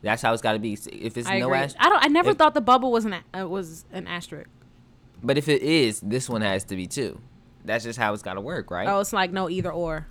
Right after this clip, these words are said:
Speaker 2: I feel that.
Speaker 1: Yeah, no, no either or. You can't pick and choose if your favorite team is doing good now. Oh, this, the bubble's an asterisk, but this isn't. You can't do it like that. If that, if the bubble's an asterisk, so is the season.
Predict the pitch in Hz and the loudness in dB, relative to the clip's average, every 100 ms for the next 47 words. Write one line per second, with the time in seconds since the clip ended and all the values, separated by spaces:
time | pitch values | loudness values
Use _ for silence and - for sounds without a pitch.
0 | - 196 165 156 160 143 131 117 131 151 | -10 -8 -6 -6 0 4 4 4 2 4
1 | 143 147 143 139 156 131 123 - 147 113 | 2 0 0 2 2 2 -2 -2 -2 -2
2 | 160 123 120 - 147 135 113 110 113 120 | -6 -6 -6 -4 -2 -2 -2 -4 -4 -2
3 | 127 110 110 120 110 104 110 104 107 113 | -2 -2 -6 -4 -4 -4 -4 -2 -2 0
4 | 120 110 98 - - - 104 117 - - | 2 2 0 -6 -16 -4 -2 -2 -6 -8
5 | 104 98 117 107 104 101 101 101 92 - | -4 0 0 0 -2 -4 -4 -6 -8 -6
6 | 107 - 117 107 85 - - - _ - | -8 -4 -4 -4 -8 -12 -18 -20 _ -20
7 | - - - - 95 - 123 104 117 113 | -20 -20 -20 -14 -12 -8 -4 -4 -4 -4
8 | 80 71 - 76 50 - 95 104 98 101 | -6 -10 -8 -10 -10 -16 -6 -2 -2 -2
9 | 101 90 110 127 120 123 120 123 123 117 | -6 -2 -2 -2 -4 -2 -2 -4 -10 -12
10 | - - - 95 95 95 87 90 78 67 | -14 -16 -8 -6 -6 -10 -14 -12 -14 -14